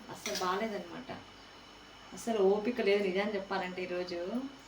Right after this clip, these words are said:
కానీ ఓపిక ఉన్నా లేకున్నా వాళ్ళనైతే పంపించాలి కదా పిల్లల్ని స్కూల్కి. ఒకరు కామెంట్ చేశారనమాట,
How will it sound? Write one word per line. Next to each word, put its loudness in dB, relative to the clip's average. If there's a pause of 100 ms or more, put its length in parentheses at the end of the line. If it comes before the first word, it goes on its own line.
(1000)
కానీ 8
ఓపిక 6
ఉన్నా 6
లేకున్నా 4
వాళ్ళనైతే 12
పంపించాలి 6
కదా 2
పిల్లల్ని 8
స్కూల్కి. 0 (3000)
ఒకరు 10
కామెంట్ 10
చేశారనమాట, 8